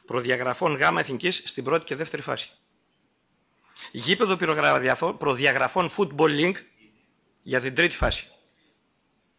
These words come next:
Το γήπεδό μας δεν είναι Football League. Αυτό λοιπόν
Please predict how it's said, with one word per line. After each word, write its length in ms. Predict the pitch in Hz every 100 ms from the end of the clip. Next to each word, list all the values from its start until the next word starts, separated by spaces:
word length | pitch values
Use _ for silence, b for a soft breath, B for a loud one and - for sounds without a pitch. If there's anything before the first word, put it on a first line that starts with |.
| _ _ _ _ _
Το 80 | 107
γήπεδό 380 | 127 156 147 165
μας 420 | 165 - - _
δεν 280 | 123 117 170
είναι 160 | 151 131
Football 320 | 120 113 110
League. 160 | 92 - _ _ _ _ _ _ _ _ _ _ _ _ _ _ _ _ _ _ _ _ _ _ _ _ _ _ _
Αυτό 380 | - 131 - 202
λοιπόν 520 | 202 - 185 147 98